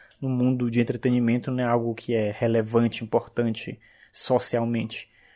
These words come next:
É só uma curiosidade, mas é uma curiosidade que me encanta de ver o mundo mudando em diversas coisas, inclusive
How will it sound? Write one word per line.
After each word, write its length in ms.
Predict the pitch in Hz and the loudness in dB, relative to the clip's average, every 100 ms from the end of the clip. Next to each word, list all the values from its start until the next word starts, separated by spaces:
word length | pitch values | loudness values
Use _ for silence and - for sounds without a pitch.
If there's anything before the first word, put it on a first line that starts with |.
| _ - | _ -6
É 240 | 120 117 117 | 0 0 0
só 160 | - 120 | -2 -2
uma 100 | 123 | 0
curiosidade, 580 | 135 127 123 123 120 | 2 4 2 2 2
mas 140 | 131 131 | 2 -2
é 40 | |
uma 100 | 135 | -2
curiosidade 560 | 139 143 135 123 123 - | -2 0 0 2 0 -2
que 100 | - | -2
me 120 | 143 | 0
encanta 440 | 156 - 139 139 143 | 0 0 0 2 0
de 140 | 147 | 0
ver 300 | 135 123 143 | -2 4 4
o 80 | 165 | 6
mundo 340 | 151 151 160 | 4 2 0
mudando 580 | 165 170 147 135 127 120 | 0 2 2 2 -2 -4
em 160 | 147 180 | -2 0
diversas 460 | 180 151 147 160 | 4 4 4 -2
coisas, 360 | - 139 147 143 | 0 2 2 0
inclusive 680 | 156 160 131 123 127 131 | 0 2 2 2 0 -4